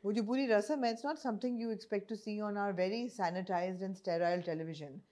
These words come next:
तो ये बड़े बोल्ड थीम्स हैं, और, अ, परफॉर्मेंसेस बहुत अच्छी हैं यार, सारी। Whether it's, अ, सलीम महराज, or whether it's, you know, of course, Omaima,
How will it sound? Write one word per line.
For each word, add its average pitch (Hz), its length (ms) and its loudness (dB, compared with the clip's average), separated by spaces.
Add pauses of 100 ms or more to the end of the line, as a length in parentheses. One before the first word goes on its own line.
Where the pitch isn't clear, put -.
(300)
तो 220 80 0
ये 247 120 2
बड़े 254 260 2
बोल्ड 208 480 4
थीम्स 156 400 -8
हैं, 175 260 -6 (280)
और, 175 240 -2
अ, 151 720 -8
परफॉर्मेंसेस 185 640 -8
बहुत 165 140 -10
अच्छी 156 280 -12
हैं 151 120 -16
यार, - 260 -20 (140)
सारी। 190 420 -8 (800)
Whether 180 200 2
it's, 190 320 -2
अ, 156 680 -2
सलीम 175 320 -2
महराज, 160 560 2 (460)
or 170 220 0
whether 160 260 -2
it's, 165 460 -8
you 151 120 -6
know, 151 280 -10 (100)
of - 60 -10 (140)
course, 170 260 -4
Omaima, 151 600 -8